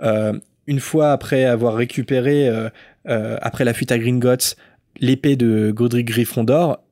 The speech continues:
on le voit, il fait partie de, des gobelins qui sont assassinés par Voldemort. Et sauf que c'est, euh, une scène qui n'est pas explicite dans, dans le livre. En tout cas, il y a, il y a pas mention de Gripsec qui aurait été assassiné à ce moment-là.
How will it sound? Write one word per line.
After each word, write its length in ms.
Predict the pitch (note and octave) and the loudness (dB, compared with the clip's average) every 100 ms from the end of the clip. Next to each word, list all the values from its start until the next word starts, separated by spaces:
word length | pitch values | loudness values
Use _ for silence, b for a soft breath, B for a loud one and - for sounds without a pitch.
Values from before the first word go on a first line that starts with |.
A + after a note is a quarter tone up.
| _ | _
on 120 | B2 | -2
le 140 | A2+ A2+ | 0 0
voit, 340 | A2+ C3+ D#3 | 0 2 2
il 60 | C3 | 2
fait 140 | - | 0
partie 400 | A2+ A#2 - D3+ | 0 -2 -2 -2
de, 180 | A#2 A2 | 0 -2
des 140 | G#2+ | -2
gobelins 320 | A2 A#2+ C3 C#3+ | 0 0 0 -2
qui 120 | - | -4
sont 160 | - - | -8 -6
assassinés 600 | B2+ - C3+ - C3 B2+ | -4 -2 0 0 0 0
par 300 | C3 A2+ A2 A#2+ | -2 -4 -4 -4
Voldemort. 640 | A2+ G#2+ A2 A#2 D#3+ B2 - B B B _ - | -4 -2 0 0 0 -4 -12 B B B _ -2
Et 420 | B2+ A#2 A2+ A2 | 2 2 2 2
sauf 160 | - D#3+ | 0 0
que 100 | B2+ | -2
c'est, 300 | - B2+ B2 | 0 2 2
euh, 200 | A2 A2 | 0 -2
une 80 | |
scène 260 | G#2+ D#3 F3+ | -2 0 0
qui 200 | - E3+ | 0 -2
n'est 160 | E3 A#2 | 0 0
pas 380 | - F#3+ F#3 | 0 0 2
explicite 560 | A#2+ - - A#2 D3+ D3 | 0 -2 -2 -2 -2 -2
dans, 580 | A2+ A2 A#2 A2 A2 G#2+ | -2 -2 -2 -2 -2 -2
dans 320 | G#2+ A2 A2 | -2 -2 0
le 240 | A2 G#2+ | 0 -2
livre. 320 | G#2+ A#2+ G3 C#3 | 0 2 2 0
En 60 | |
tout 100 | A#2 | -2
cas, 200 | B2+ D#3 D#3+ | 0 0 2
il 80 | |
y 60 | A2+ | 0
a, 20 | - B B B | -4 B B B
il 40 | |
y 20 | A#2 | -2
a 40 | |
pas 160 | - E3 | 2 2
mention 340 | C3 A#2+ D#3+ | 2 2 0
de 80 | C3+ | 0
Gripsec 440 | A2 A#2+ - E3 | 0 -2 0 -2
qui 200 | E3 B2+ A2+ | -2 0 2
aurait 140 | A2 | 2
été 140 | - | 0
assassiné 440 | C#3+ B2 B2 B2+ B2+ | -2 0 -2 -2 -2
à 40 | |
ce 140 | C3 B2 | -2 -2
moment-là. 320 | A#2 A2 | -2 -4